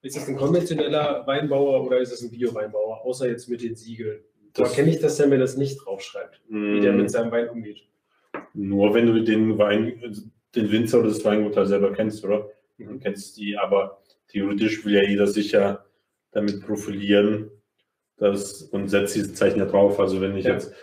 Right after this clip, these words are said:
Speaker 2: eine Genehmigung beim Demeter einhole oder die Lizenz kaufe,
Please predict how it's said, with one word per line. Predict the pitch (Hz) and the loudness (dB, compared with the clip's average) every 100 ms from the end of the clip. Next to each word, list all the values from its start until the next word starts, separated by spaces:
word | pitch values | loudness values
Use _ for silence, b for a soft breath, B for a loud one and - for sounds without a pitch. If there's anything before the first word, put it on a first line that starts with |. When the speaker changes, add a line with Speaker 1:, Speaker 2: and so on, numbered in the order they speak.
| B B | B B
Speaker 2:
eine | 101 98 | -10 -6
Genehmigung | 101 101 107 110 110 110 | -2 0 2 0 0 0
beim | 101 98 98 98 | 2 2 2 0
Demeter | 101 101 107 107 | 0 2 2 2
einhole | 101 107 117 110 | 2 0 2 4
oder | 101 | 4
die | 101 | 2
Lizenz | 101 98 104 107 - | -2 -2 -2 -2 0
kaufe, | 107 107 110 123 127 | 4 4 4 0 -2